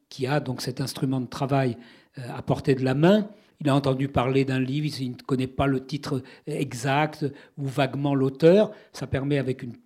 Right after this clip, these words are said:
recherche assez rapide au libraire, neuf fois sur dix, d'arriver, euh, au livre qui était recherché, et donc, éventuellement, s'il n'est pas disponible,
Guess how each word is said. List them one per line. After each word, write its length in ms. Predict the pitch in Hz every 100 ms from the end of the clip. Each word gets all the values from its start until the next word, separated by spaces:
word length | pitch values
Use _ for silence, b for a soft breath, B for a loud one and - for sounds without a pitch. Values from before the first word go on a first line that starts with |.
| -
recherche 460 | - 139 - 151 139
assez 260 | 127 151
rapide 500 | 131 139 151 156 - -
au 100 | 139
libraire, 520 | 127 120 135 175 190 B B
neuf 200 | 143 143
fois 220 | - 165 143
sur 220 | - 120
dix, 300 | 135 170 - b -
d'arriver, 680 | 139 131 131 123 143 135 B B -
euh, 120 | 135
au 160 | 151 131
livre 400 | 139 151 117 110
qui 160 | -
était 360 | 117 131 123 123 B
recherché, 640 | - 120 - - - 196 202 B -
et 80 | 123
donc, 320 | 139 135 - B -
éventuellement, 720 | 135 135 139 127 131 139 123 B -
s'il 280 | - 160
n'est 100 | 151
pas 260 | 147 - 131
disponible, 640 | 123 - 135 127 190 190